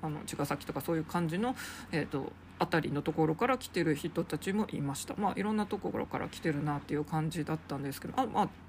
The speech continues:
東京から来てる人もいましたね。まあ、そんな感じの中でやっぱりですね、あの横浜の、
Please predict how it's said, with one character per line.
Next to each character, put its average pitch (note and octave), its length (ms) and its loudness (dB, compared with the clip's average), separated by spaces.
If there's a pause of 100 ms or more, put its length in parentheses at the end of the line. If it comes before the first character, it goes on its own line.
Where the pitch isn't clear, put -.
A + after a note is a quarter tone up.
東 B3+ 160 2
京 A#3+ 260 4
か C4+ 140 2
ら B3 100 4
来 - 100 -10
て G3 80 0
る D3+ 100 2
人 - 160 -4
も - 80 -6
い - 40 -6
ま C#3 120 -4
し - 100 -8
た E3 60 -2
ね。 E3+ 140 0 (800)
ま A#3+ 100 4
あ、 G#3 40 2
そ C4+ 120 4
ん C#4+ 80 4
な C#4 140 6
感 B3 280 2
じ B3 120 0
の B3+ 140 2
中 C4+ 240 2
で C#4 80 2
や D4 120 4
っ A3+ 40 0
ぱ C4 120 2
り G3+ 120 4
で - 120 0
す E3+ 100 -4
ね、 G3+ 220 2
あ E3+ 60 -2
の D#3+ 120 0
横 E3 200 2
浜 F3+ 500 4
の、 F3+ 340 2